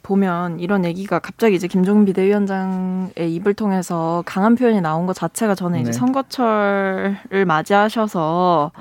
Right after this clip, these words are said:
Speaker 1: 어, 좀 상상력이 풍부해지신 게 아닌가라는 생각이 좀 들었고,
Speaker 2: <laughs>
Speaker 1: 어, 사실은 이제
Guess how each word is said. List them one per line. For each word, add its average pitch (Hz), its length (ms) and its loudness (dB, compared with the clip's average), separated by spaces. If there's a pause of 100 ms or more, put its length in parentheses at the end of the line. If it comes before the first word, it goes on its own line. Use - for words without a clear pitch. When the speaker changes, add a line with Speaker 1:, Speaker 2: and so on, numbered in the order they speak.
(460)
Speaker 1:
어, 175 120 -8
좀 175 540 -6
상상력이 240 500 4
풍부해지신 254 580 0
게 208 60 2
아닌가라는 175 500 0
생각이 208 280 2
좀 233 80 2
들었고, 175 640 0 (280)
Speaker 2:
<laughs> - 280 -18
Speaker 1:
어, 196 160 0
사실은 285 480 2
이제 190 240 2